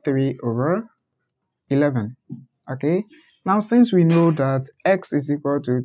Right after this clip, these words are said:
three over eleven, now let's go ahead and plug this value into one of the equations. But I'm going for equation hash,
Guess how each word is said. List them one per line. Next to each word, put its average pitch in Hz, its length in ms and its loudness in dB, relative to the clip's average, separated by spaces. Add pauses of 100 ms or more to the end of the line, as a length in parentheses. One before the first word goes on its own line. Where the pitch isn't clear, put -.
three 131 380 0
over 120 240 -2
eleven, 170 640 -2 (320)
now 226 80 0
let's 240 180 2
go 214 80 2
ahead 170 240 2
and 143 200 -2
plug 143 420 -2
this 139 240 -2
value 131 360 -4
into 127 200 -6
one 131 160 -4
of 120 100 -4
the 120 180 -6
equations. 151 680 -4 (240)
But 196 100 -4
I'm 202 140 0
going 202 200 2
for 160 260 -4
equation 143 840 -4
hash, - 500 -6